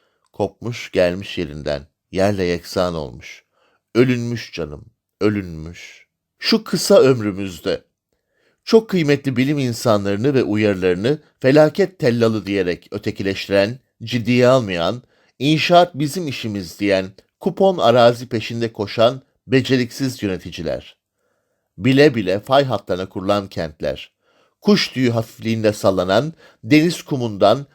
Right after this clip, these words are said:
betonla eksik demirlerin üzerine kurulmuş binalar.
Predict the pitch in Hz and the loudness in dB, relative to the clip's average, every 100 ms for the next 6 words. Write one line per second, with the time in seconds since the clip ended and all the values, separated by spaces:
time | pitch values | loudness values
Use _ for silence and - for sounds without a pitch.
0 | _ 117 139 170 180 139 110 104 - 180 | _ 0 2 2 0 0 0 -2 -6 -10
1 | - 107 107 101 98 98 98 117 107 123 | -4 -2 -2 -2 -4 -6 -8 -8 0 0
2 | 139 135 127 117 117 131 98 98 92 92 | 0 -4 -2 -2 -2 -8 -6 -4 0 2
3 | 92 78 78 - | 2 0 -2 -14